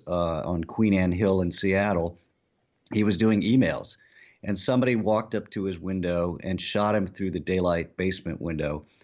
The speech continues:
And that case remains unsolved. So when, when you looked at it, uh, and when Jody and I started looking to find a cold case out here in Seattle, this was an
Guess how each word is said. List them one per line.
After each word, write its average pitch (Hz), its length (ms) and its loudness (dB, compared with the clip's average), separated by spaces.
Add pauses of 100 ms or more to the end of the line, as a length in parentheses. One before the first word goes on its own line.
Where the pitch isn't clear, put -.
(140)
And 101 80 0
that 98 220 -2
case 117 320 0
remains 92 340 0
unsolved. 92 640 0
So 95 360 -2 (400)
when, 110 300 4 (120)
when 107 180 0
you 107 120 2
looked 143 260 0
at 104 220 2
it, 92 240 -2 (120)
uh, 92 280 -2
and 92 180 -4
when 95 140 -4
Jody 113 240 2
and 98 100 2
I 92 100 2
started 90 320 -4
looking 95 340 -4
to 85 60 -4
find 95 400 0
a 87 120 0
cold 107 420 -2
case 92 320 -2
out 87 220 0
here 92 180 -4
in 78 80 -4
Seattle, 98 640 0
this 117 220 -4
was 117 140 0
an 92 120 0